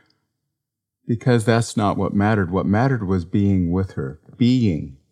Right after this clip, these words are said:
with her, and having a common experience, the common experience of, of riding horses, and allowing our love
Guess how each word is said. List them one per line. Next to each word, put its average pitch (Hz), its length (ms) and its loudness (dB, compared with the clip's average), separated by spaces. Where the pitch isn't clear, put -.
with 87 240 -6
her, 69 260 -10
and 95 400 -2
having 104 600 0
a 95 80 -4
common 107 480 2
experience, 87 600 -2
the - 100 -12
common 98 420 0
experience 92 600 -4
of, 90 340 -10
of 90 240 -8
riding 87 320 -6
horses, 92 640 -8
and 87 140 -4
allowing 92 560 0
our 90 360 -2
love 95 540 -2